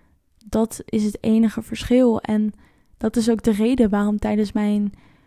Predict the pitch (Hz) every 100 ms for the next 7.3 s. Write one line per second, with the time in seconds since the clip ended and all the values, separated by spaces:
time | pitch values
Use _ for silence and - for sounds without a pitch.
0 | _ _ _ _ _ _ - 254 233 220
1 | 214 240 247 214 - 214 220 - - -
2 | _ 226 220 220 214 - 277 - 226 214
3 | 220 214 214 - 220 208 220 214 214 -
4 | 240 311 233 - 220 220 262 - - -
5 | - _ 233 240 262 262 208 202 233 254
6 | 233 - 233 - 226 214 214 208 214 208
7 | - 214 214